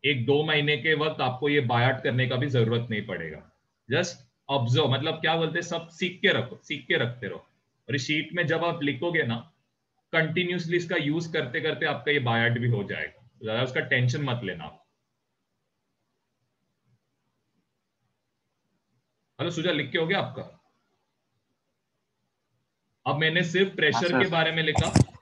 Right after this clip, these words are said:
Speaker 1: temperature कितना रहता है,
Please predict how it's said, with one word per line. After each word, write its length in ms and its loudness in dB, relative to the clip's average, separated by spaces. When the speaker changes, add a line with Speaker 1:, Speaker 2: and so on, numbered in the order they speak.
Speaker 1:
temperature 640 4
कितना 380 -2
रहता 280 -6
है, 240 -20